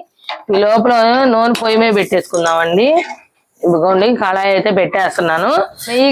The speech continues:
కానీ శనగ నూనె కానీ, ఇదిగోండి, శనగ నూనె కారులో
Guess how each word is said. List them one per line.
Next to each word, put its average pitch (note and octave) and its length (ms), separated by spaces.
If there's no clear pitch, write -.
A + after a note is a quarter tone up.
కానీ C4 280
శనగ A#3 300
నూనె F#3+ 240
కానీ, E3 180
ఇదిగోండి, F#3 380
శనగ A3+ 320
నూనె G#3 240
కారులో G3+ 300